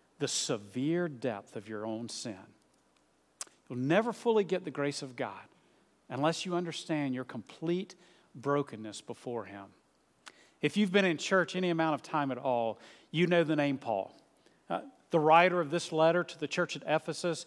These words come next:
the man who wrote thirteen books that are in our New Testament, uh, the one who planted churches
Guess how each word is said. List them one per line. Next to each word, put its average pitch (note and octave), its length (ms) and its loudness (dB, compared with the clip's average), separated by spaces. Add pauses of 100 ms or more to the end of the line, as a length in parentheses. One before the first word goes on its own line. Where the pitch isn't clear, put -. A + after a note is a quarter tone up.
(440)
the C#3+ 80 0
man F#3 260 6
who F#3 100 2
wrote F3+ 220 4
thirteen G3+ 540 0
books F3 400 2
that D#3+ 100 -2
are C#3+ 80 0
in F3 120 4
our D#3+ 140 4
New E3 160 0
Testament, F#3 680 -2 (380)
uh, C#3+ 140 2
the D#3+ 100 4
one F#3+ 360 6
who E3+ 220 6 (440)
planted G#3+ 440 4
churches G#3 520 2